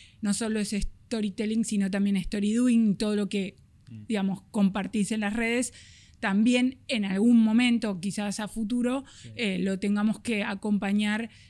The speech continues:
Speaker 1: con eventos presenciales, eh, y que puedan generar, eh, esa misma emoción que hoy generan ese tipo de piezas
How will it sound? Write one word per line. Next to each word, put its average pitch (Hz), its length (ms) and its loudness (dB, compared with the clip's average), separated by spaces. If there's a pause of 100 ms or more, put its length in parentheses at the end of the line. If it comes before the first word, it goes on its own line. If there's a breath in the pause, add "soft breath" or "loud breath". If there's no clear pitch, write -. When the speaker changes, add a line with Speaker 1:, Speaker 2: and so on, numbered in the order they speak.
(120 soft breath)
Speaker 1:
con 196 180 -2
eventos 214 800 -2
presenciales, 214 1080 -4 (260 soft breath)
eh, 196 240 -10
y 226 120 -2
que 226 160 -2
puedan 214 360 -2
generar, 202 540 -4 (280 soft breath)
eh, 196 380 -10 (240)
esa 220 240 -8
misma 214 520 -2 (200)
emoción 220 640 -2
que 202 300 -2
hoy 214 400 -4
generan 202 460 -2
ese 202 200 -4
tipo 202 220 -4
de 190 100 -2
piezas 196 540 -4